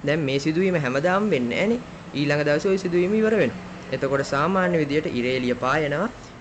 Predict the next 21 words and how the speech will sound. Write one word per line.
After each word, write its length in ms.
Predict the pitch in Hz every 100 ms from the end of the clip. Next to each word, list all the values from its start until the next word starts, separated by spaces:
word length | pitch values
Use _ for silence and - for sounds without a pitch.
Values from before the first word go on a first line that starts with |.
| 131
ඉරේලිය 400 | 147 208 214 214
කියන්නේ 260 | 202 190
මොකක්ද? 320 | 185 175 - 170 185 - -
ඔව්, 200 | - 147 - -
පාර 220 | - 120 131
ජම්බුල 400 | 123 117 113 113
කිරණ. 300 | 131 156 175
හැබැයි 380 | 160 135 143 120
ඒ 60 | 143
කාලේ 320 | 190 196 185
තිබ්බ 200 | 165 139 131 -
පාර 200 | 117 131
ජම්බුල 320 | 170 185 175 156
කිරණ 240 | 139 196
ටිකක් 240 | 202 170 175
සැර 200 | 156 151
වැඩි. 260 | 147 107 - - - -
ඒක 160 | 135 151
නිසා 320 | 147 151 123
අපි 160 | 120 151
කියනවා 460 | 180 131 110 160